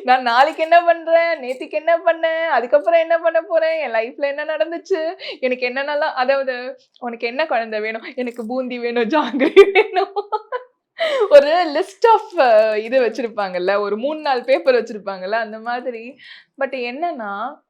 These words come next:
நான் இவ்ளோ குழந்தைத்தனமா அவர்கிட்ட வந்து பேசுவேன்.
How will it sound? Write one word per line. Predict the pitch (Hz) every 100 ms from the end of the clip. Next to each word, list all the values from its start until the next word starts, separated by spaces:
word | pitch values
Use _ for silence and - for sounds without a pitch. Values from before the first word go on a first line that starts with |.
| _ _ _ _
நான் | 254 269
இவ்ளோ | 254 285 339 392
குழந்தைத்தனமா | 330 269 302 320 277 247 269
அவர்கிட்ட | 262 220 220 226
வந்து | 220 208
பேசுவேன். | 220 214 214 202 165